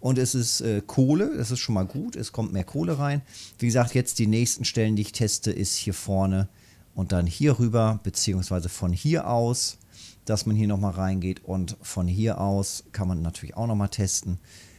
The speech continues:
Weiter rumprobieren, was ich noch gar nicht gemacht habe, hier hinten das sechs Meter Loch wäre vielleicht auch mal eine Möglichkeit, ne? Man kann ja auch von hier sich hinstellen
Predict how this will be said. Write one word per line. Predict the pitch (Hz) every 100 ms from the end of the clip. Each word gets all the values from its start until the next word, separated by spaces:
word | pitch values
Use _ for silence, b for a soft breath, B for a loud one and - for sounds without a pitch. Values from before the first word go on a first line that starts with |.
| B B
Weiter | 85 80 127 -
rumprobieren, | 151 131 190 - 131 101 101 139
was | 190
ich | 214
noch | 196
gar | - 165
nicht | 214 -
gemacht | 113 98 95 143
habe, | 160
hier | - 123
hinten | 180 135
das | 101 117
sechs | 110 -
Meter | 147 120
Loch | 92 110
wäre | 120 113
vielleicht | 117 -
auch |
mal | -
eine | 87
Möglichkeit, | 85 78 - - 69 67
ne? | 64 185
Man | 156 104
kann | 139
ja | 123
auch | 107
von | - 98
hier | 90 139 156
sich | 139
hinstellen | - 143 - 143 143 147